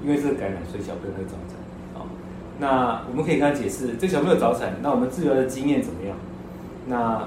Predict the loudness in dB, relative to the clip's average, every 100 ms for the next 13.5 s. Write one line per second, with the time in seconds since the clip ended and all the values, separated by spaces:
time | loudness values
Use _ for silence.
0 | -4 -4 0 2 4 4 2 -4 -4 -6
1 | -10 -12 -12 -10 -8 -2 -2 -2 -6 -8
2 | -10 -10 -12 -12 -10 -10 -4 0 4 4
3 | 2 0 0 0 0 0 0 0 -2 -8
4 | -6 -6 -8 -10 -12 -14 -14 -12 -12 -10
5 | -4 -2 0 -2 -6 -8 -10 -10 -12 -12
6 | -14 -14 -14 -8 -4 -2 -2 -4 -8 -6
7 | -4 -4 -2 -4 -4 -10 -12 -12 -12 -4
8 | -2 0 -2 -6 -8 -12 -14 -12 -8 -2
9 | -2 -2 -2 -2 2 6 8 6 0 -2
10 | -2 0 0 0 -4 -8 -8 -12 -14 -12
11 | -10 -8 -4 -4 -4 -8 -10 -10 -12 -12
12 | -14 -12 -12 -12 -10 -10 -10 -4 0 2
13 | 0 -2 -4 -6 -6